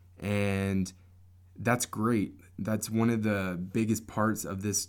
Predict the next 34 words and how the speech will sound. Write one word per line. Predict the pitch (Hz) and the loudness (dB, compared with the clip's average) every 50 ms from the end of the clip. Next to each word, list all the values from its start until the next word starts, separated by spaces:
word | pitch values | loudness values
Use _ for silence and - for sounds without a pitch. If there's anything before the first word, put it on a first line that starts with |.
| - - - | -8 -18 -12
generation | - - 107 104 104 101 98 95 95 - 107 | -6 -4 -2 -2 -2 -2 -2 -2 -2 0 0
that | 95 92 | 0 0
I | 92 | 0
really | 95 95 101 101 101 101 | 0 0 -2 -2 -2 -2
like, | 98 101 101 95 - | -2 -2 -4 -4 -4
is | 92 90 | -4 -4
that | 98 90 - - - - | -4 -6 -8 -10 -8 -4
I | 92 104 117 | -2 0 0
can | 110 127 120 113 104 | 2 2 2 2 2
get | 110 104 104 | 2 0 0
a | - - - | 0 -2 -4
lot | 113 101 98 95 95 101 107 | -4 -2 0 2 2 2 2
of | 117 113 110 - - - - - - | 2 0 -2 -4 -10 -18 -20 -20 -16
P | - - 117 113 117 | -10 -6 -4 -2 0
C | 113 - - - 107 101 98 101 107 110 - - - - | 0 0 0 0 0 0 0 -2 -4 -6 -10 -14 -6 -2
indie | 107 101 101 107 104 98 | -2 0 0 0 0 0
games | 104 90 87 90 90 92 98 - - - - | -2 -2 -2 -2 -2 -2 -2 -4 -6 -8 -6
on | 92 98 101 101 98 | -4 -2 -2 0 0
my | 95 92 | -2 -2
consoles | 90 - - 113 113 113 110 107 - 98 95 - | -4 -4 -4 -2 -2 0 -2 -2 -4 -6 -8 -8
because | - 92 - 98 90 | -10 -10 -8 -8 -6
they're | - 101 95 | -4 -4 -2
being | 92 113 110 110 107 101 | 0 2 2 4 4 2
ported | - - - 123 131 123 113 110 - | 0 0 2 4 4 6 4 4 2
onto | - 107 107 104 98 - | 2 2 2 2 0 0
the | - 110 | -2 -2
PlayStation | - - - 107 101 95 - - 98 95 92 - - 95 92 | -2 -2 0 0 0 0 0 0 0 -2 -2 -2 -2 -2 -2
and | 92 90 | 0 0
onto | 92 92 95 92 92 - 95 | 0 0 0 0 -2 -4 -4
the | 98 92 92 | -4 -4 -2
Xbox. | 90 87 - - - 90 - - - - - - - - - - - - - - - - - - - - - - - | -4 -6 -8 -10 -10 -10 -10 -10 -10 -12 -12 -16 -16 -18 -20 -20 -20 -20 -20 -20 -20 -20 -20 -20 -20 -20 -20 -4 0
But | 131 123 117 - | 2 2 4 4
what | 110 117 135 135 127 | 4 6 6 6 8
I, | 113 110 110 107 | 6 6 6 4